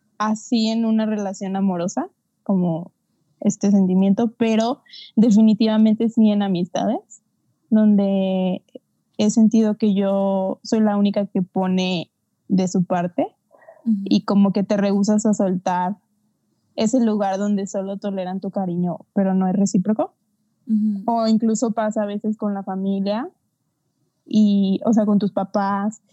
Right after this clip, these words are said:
Speaker 1: También pienso en la comunidad L G B T, porque he tenido muchos amigues que, que me cuentan que salieron del closet con sus papás y no los aceptan,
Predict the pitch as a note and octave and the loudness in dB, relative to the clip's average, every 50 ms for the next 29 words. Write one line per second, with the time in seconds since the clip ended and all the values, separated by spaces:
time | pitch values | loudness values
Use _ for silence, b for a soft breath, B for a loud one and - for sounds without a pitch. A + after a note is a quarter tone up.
0 | _ - G#3+ A#3 A3+ A3+ A#3 A#3 A#3+ C4 C4+ C4+ B3+ C#4+ C#4+ C#4+ C4 - _ _ | _ -6 -2 0 0 2 2 2 0 0 0 0 0 0 -2 -4 -6 -8 _ _
1 | _ _ _ _ - A3+ A3+ A3+ G#3+ G3+ G#3+ G#3+ G#3 G#3 G3 G3 G3+ G3 G3+ G#3 | _ _ _ _ -4 -2 -2 -2 0 2 2 2 2 2 0 -4 -4 -4 -4 -6
2 | G#3 - - - G#3+ G#3 A3 A3 - A3+ G#3 G3+ G3 - - G3 G3+ G#3+ G#3+ _ | -6 -8 -6 -4 -2 -2 -2 -2 -2 -2 -2 -2 -2 -4 -4 -2 -2 -2 -4 _
3 | _ _ _ _ _ _ _ _ _ _ _ _ - - _ _ _ _ - A#3 | _ _ _ _ _ _ _ _ _ _ _ _ -20 -20 _ _ _ _ -2 0
4 | A3+ A3+ - A3+ G#3 G#3 G#3 G3+ - G#3+ G#3+ G#3+ G#3 G#3+ G#3 G#3 G#3 - A3 G#3 | 0 0 0 0 -2 -2 -2 -2 0 2 2 2 2 2 2 2 2 2 0 2
5 | A3 G#3 G3+ G3 F#3+ F#3+ G3 G#3 - - - G#3+ G3 F#3+ F#3 E3+ E3+ F3 F3 _ | 2 2 2 2 0 0 -2 -4 -4 -4 -4 -4 -2 -2 -4 -6 -6 -10 -12 _
6 | _ _ _ _ _ _ _ _ _ _ _ _ _ _ - A#3+ A#3 A3+ G#3+ G3+ | _ _ _ _ _ _ _ _ _ _ _ _ _ _ 0 2 4 4 4 2
7 | - A3 A3 A3 G#3+ A3 A3 G#3+ - G#3 G3 F#3 E3+ - G#3 - A3 G#3+ G#3+ G#3+ | 2 2 2 4 4 2 0 0 0 -2 -2 -2 -4 -6 -4 -2 0 0 2 2
8 | A3 G#3+ G3+ G3 F3 G#3+ G3+ G3+ F#3 G#3 G3 - G#3 G3+ G3 G#3+ F#3 - F#3 F3+ | 4 2 2 2 0 -2 -2 0 0 0 0 2 2 2 2 0 -2 -4 -4 -4
9 | - - G3 A3 D4 D#4+ - _ b b b b b b b b _ _ _ - | -4 -2 -2 -2 -2 -4 -6 _ b b b b b b b b _ _ _ 2
10 | A3 A3 G#3 G3+ G3+ G3+ G3 G3 G3 F#3+ F#3+ F#3+ F3+ - - _ _ - G#3+ A#3 | 4 6 6 6 6 6 4 4 4 2 2 0 -4 -6 -10 _ _ 0 2 2
11 | A#3+ A#3+ A#3+ A#3 A3+ G#3 G3 - G#3 G3+ G#3 _ - A#3 C#4 | 4 2 2 2 0 0 -2 -2 -4 -4 -4 _ -6 -6 -4